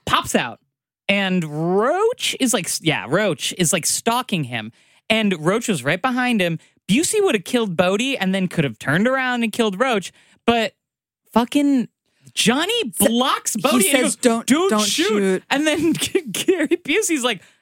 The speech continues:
Speaker 1: "What?" And then bam, bam, bam, immediately dies.
Speaker 2: So
Speaker 1: It's Keanu's fault.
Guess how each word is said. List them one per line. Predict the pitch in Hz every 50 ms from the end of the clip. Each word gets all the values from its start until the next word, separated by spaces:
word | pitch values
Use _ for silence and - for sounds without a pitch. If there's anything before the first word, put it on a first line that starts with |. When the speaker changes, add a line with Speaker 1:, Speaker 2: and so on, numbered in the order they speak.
| _ _
Speaker 1:
"What?" | - 110 117 113 113 127 - 508 554 571 539 - _ -
And | 226 247 262 262
then | 247 226 220
bam, | 170 - - 190 196 160 127 107 _
bam, | 320 294 254 226 185 143 120 -
bam, | - 269 247 214 151 - -
immediately | 208 208 202 208 202 202 208 220 240 254 240 208 180 143 117 120 113 98 98 107 -
dies. | 131 - - _ _ - - _ _ _ _
Speaker 2:
So | - - 320 330 330 285
Speaker 1:
It's | 349 - -
Keanu's | - 415 571 539 539 571 539 -
fault. | - 494 508 571 554 - -